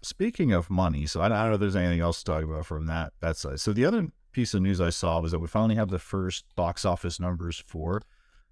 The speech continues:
the Demon Slayer movie coming out. And wow, that is an insane figure looking at it. Um,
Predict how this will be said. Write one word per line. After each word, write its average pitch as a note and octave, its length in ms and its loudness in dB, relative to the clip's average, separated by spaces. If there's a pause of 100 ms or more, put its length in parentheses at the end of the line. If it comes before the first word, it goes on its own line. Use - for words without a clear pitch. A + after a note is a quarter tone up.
(120)
the F3 180 4
Demon A#3+ 300 2
Slayer F2 300 2
movie D2+ 460 0 (460)
coming D2+ 300 -2
out. D2+ 260 -2 (680)
And D#2+ 420 0 (560)
wow, E2+ 640 2 (260)
that G2+ 400 4
is F#2 500 2 (400)
an F2 380 2
insane G2 1200 2 (580)
figure D#2+ 800 0 (540)
looking D2 340 -4
at D2 180 -6
it. C#2+ 200 -4 (240)
Um, D2 360 -2